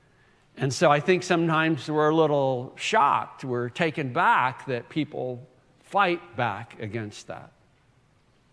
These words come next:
But that's exactly what we've been witnessing in the Gospel of John. We've been in John seven and eight for some time now, and it's all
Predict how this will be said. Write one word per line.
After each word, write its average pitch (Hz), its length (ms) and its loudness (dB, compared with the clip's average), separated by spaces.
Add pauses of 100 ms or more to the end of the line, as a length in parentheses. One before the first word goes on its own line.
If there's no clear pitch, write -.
(400)
But - 100 -12
that's 135 220 -6
exactly 139 640 2
what 127 240 -2
we've 123 160 -4
been 120 160 0
witnessing 117 560 -4
in 113 260 -4
the 110 80 -4
Gospel 110 540 -2
of 104 80 -12
John. 120 440 -4
We've 110 200 -6
been 127 180 -2
in 113 220 -4
John 123 340 -2
seven 131 320 -2
and 117 140 -4
eight 143 280 -4
for 120 80 -10
some 117 240 -10
time 143 380 -2
now, 117 300 -6
and 110 100 -8
it's - 220 -8
all 131 400 0